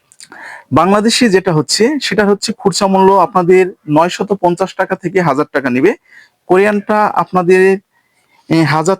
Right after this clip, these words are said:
থেকে বারোশো টাকা নিতে পারে, আর জার্মানিটা এগুলো রেট একদম ঠিক থাকে না, এই জন্য আপনাদেরকে সঠিকভাবে রেটটা আমি বলতে পারছি না।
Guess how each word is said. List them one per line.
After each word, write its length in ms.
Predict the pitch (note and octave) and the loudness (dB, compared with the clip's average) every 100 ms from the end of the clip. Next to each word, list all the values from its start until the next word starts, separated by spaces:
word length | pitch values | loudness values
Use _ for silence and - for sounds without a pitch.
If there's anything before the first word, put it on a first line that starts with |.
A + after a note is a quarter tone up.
| - | -2
থেকে 220 | G#3 G3+ | 0 2
বারোশো 320 | D#3 E3 - | 0 -2 -4
টাকা 160 | E3+ D3+ | -2 0
নিতে 200 | C3 A2+ | 0 2
পারে, 300 | B2 F3 C#4+ - - | 0 0 -2 -4 -4
আর 100 | D3 | -2
জার্মানিটা 640 | D3+ D#3+ F#3 G#3 G3+ F#3 | 0 0 0 -2 -2 -2
এগুলো 320 | G#3 G3+ G#3+ G#3 | -2 0 2 2
রেট 260 | F3 G3+ | 2 2
একদম 320 | G3 F3 F#3+ F3 | -2 -2 -4 -4
ঠিক 160 | - F#3 | -6 -6
থাকে 200 | F#3+ E3 | -4 -2
না, 80 | F3 | 0
এই 80 | D#3+ | 0
জন্য 220 | F3 E3 | 0 0
আপনাদেরকে 320 | D#3 D#3 E3 | 0 -2 -4
সঠিকভাবে 420 | - D#3 D#3+ E3 | -6 -6 -2 0
রেটটা 240 | C#3+ C3+ D3 | 0 -2 -2
আমি 100 | C3+ | 0
বলতে 200 | B2+ B2 | 0 0
পারছি 240 | B2 - | -2 -2
না। 140 | E3 | -2